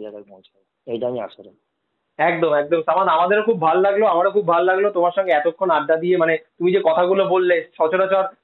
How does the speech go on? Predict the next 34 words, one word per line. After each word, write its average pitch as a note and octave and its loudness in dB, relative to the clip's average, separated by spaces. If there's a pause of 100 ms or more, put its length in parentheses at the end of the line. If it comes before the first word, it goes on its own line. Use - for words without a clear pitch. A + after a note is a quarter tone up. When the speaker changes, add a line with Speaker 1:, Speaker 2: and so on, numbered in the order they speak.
(140)
Speaker 2:
আমরা F3 2
ফুটবল F3 0
নিয়ে F3+ 2
আলোচনা E3+ -2
করি E3+ -2
বা E3+ 2
কোনো E3+ -2
একটা E3 0
ম্যাচ C#3 0
নিয়ে E3 2
আলোচনা D3 0
করি, B2+ -4
কিন্তু D3 -8
একটা D#3 0
ফুটবলারের D#3 -2
জীবন, D3 -2
একটা D3 -2
গোটা C#3 0 (140)
দলের D3 2
জার্নি C#3 0
তুমি C#3+ -20
যেভাবে D3 0 (100)
বললে, C#3 0 (420)
খুবই G3+ 0
ভালো F3 2
Speaker 1:
হুম। G3+ 2
Speaker 2:
লাগলো G#3 0
শুনতে। G3+ -8 (240)
আশা F#3 0
করছি F3 0
আগামী E3+ 2
দিনে F#3 2
মোহামেডান E3 2
স্পোর্টিং E3 0